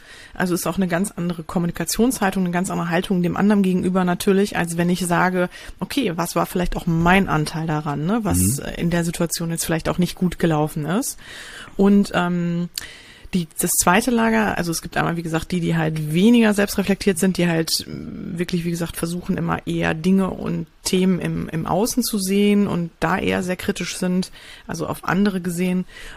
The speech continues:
Speaker 1: Und, ähm, wie gesagt, dann das zweite Lager, das dann halt ein bisschen, was du gerade auch angesprochen hast, Kurt,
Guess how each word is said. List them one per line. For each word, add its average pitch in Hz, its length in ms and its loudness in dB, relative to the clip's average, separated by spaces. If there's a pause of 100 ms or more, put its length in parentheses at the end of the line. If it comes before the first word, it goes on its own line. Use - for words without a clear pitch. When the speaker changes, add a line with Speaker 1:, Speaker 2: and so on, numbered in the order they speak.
Speaker 1:
Und, 175 320 2
ähm, 170 220 0
wie 170 60 -4
gesagt, 170 280 -4
dann 170 100 -4
das 160 140 -6
zweite 185 380 2
Lager, 185 280 2
das 170 160 -2
dann 170 200 -4
halt 170 260 -4
ein 170 180 -2
bisschen, 180 220 0
was 175 100 -2
du - 60 -8
gerade 165 160 -2
auch 180 100 -4
angesprochen 185 480 -2
hast, 175 140 -4
Kurt, 180 260 0